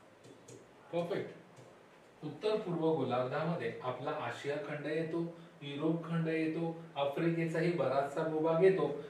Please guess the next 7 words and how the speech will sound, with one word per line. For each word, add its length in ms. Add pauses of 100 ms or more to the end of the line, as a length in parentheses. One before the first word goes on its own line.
(120)
आणि 240
याच 280
उत्तर 300
पूर्व 260
गोलार्धामध्ये 920 (140)
आपला 440 (260)
प्यारा 420